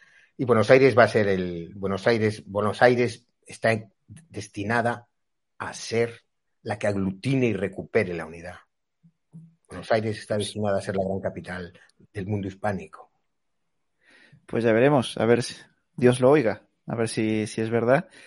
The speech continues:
Speaker 2: Y nada, Luis, nada, me queda simplemente agradecerte. Vamos a terminar con esa, con esa última reflexión. Y,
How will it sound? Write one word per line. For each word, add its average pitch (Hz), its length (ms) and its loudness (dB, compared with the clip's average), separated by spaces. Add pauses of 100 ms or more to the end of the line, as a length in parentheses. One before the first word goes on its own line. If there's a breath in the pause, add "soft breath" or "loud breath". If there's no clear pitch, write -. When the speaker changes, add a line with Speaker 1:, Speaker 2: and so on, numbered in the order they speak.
(460 loud breath)
Speaker 2:
Y 120 80 -2
nada, 117 220 6
Luis, 107 300 2
nada, 98 220 -6
me 104 140 -6
queda 110 220 2
simplemente 101 640 -4
agradecerte. 92 720 -8 (140)
Vamos 117 180 0
a 123 60 -4
terminar 139 220 4
con 139 100 4
esa, 135 180 0 (540)
con 127 160 2
esa 127 400 6
última 127 280 4
reflexión. 135 760 0 (960 soft breath)
Y, 101 880 -2